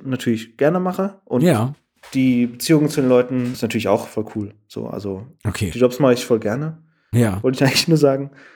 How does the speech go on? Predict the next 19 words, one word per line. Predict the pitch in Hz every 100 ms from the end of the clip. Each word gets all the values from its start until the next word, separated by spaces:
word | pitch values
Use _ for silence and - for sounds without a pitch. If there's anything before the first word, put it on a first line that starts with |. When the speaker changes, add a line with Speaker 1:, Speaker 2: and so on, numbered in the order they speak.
| _ - -
Speaker 1:
Jetzt | 139
habe | 123
ich | -
schon | 131
einmal | 123 120
zu | -
viel | 139 127
gesagt. | 104 101 - - - -
Ich | 143 151
mache | 151
die | 143
aber | 123
echt | 156 160
gerne. | 110 143 175 - -
Ähm, | 127 123
Speaker 2:
Ja. | 147 123 160
<laughs> | - - - - - - _ 214 - - -
Ich | -
schwöre. | 160 202 202